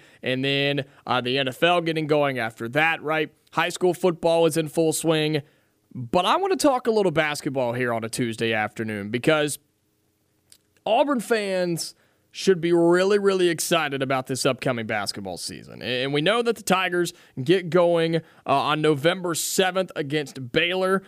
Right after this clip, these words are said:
Uh, it's a really interesting matchup, uh, for, for Auburn, the playing out in South Dakota. And while we may be eleven days away from, from the start of Auburn football,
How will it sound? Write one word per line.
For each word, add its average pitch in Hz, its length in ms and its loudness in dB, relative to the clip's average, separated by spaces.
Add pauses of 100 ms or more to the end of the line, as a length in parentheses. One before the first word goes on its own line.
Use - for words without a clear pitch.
(160)
Uh, 131 260 2
it's 135 160 -2
a 135 220 2
really 156 420 2
interesting 170 520 0
matchup, 160 560 2 (260)
uh, 139 220 2
for, 165 500 4
for 156 240 2
Auburn, 160 240 -2
the 131 80 -6
playing 160 300 2
out 147 100 0
in 135 60 -10
South 135 340 -4
Dakota. 196 560 2 (340)
And 160 600 2 (680)
while 156 220 2
we 196 120 4
may 233 160 0
be 285 100 2
eleven 202 380 0
days 185 240 0
away 165 260 4
from, 151 640 0
from 151 180 -2
the 143 80 -2
start 156 240 2
of 151 80 0
Auburn 139 280 -2
football, 123 680 -2